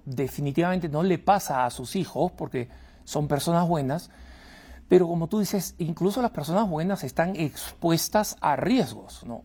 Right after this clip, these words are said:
Entonces, el, comenzando por en la parte proactiva, digamos, que lo, lo que los papás pueden hacer, eh, de, eh, primero desde el punto de vista de la percepción de situaciones problemáticas,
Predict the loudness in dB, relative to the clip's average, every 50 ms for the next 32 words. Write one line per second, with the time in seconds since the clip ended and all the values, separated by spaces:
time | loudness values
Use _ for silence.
0 | -10 -6 -6 -2 0 0 0 2 4 4 2 2 0 -6 -14 -18 -20 -20 -20 -20
1 | -20 -20 -20 -20 -20 -20 -20 -20 -4 2 4 4 6 6 4 2 0 0 -2 -4
2 | -6 -10 -12 -16 -20 -14 -4 0 2 2 2 2 2 0 0 0 0 0 -2 -2
3 | -4 -2 0 0 2 0 0 0 0 2 2 2 0 0 2 4 4 4 4 2
4 | 0 0 0 0 -2 -2 -2 -2 -2 -2 -2 -2 0 0 0 0 0 -2 -2 -2
5 | -2 -2 -4 -4 -4 -4 -4 -2 -2 -2 -4 -4 -4 -2 0 0 0 0 -2 -2
6 | -2 -2 -2 0 0 0 2 2 2 2 2 0 -2 0 2 2 0 0 -2 -8
7 | -18 -20 -20 -20 -20 -20 -20 -20 -20 -20 -20 -20 -20 -20 -20 -10 -2 0 0 2
8 | 2 0 0 2 4 4 4 4 2 2 2 2 4 4 2 2 2 4 4 4
9 | 2 2 2 0 0 0 0 0 0 2 2 2 0 2 2 2 2 4 2 0
10 | 0 0 -2 0 0 0 0 0 0 -2 -2 -2 -2 -4 -2 0 2 2 2 2
11 | 2 0 -2 -4 -4 -4 -4 -4 -2 -2 -2 0 0 -2 0 0 0 0 2 0
12 | 0 0 0 0 -2 -4 -6 -6 -6 -8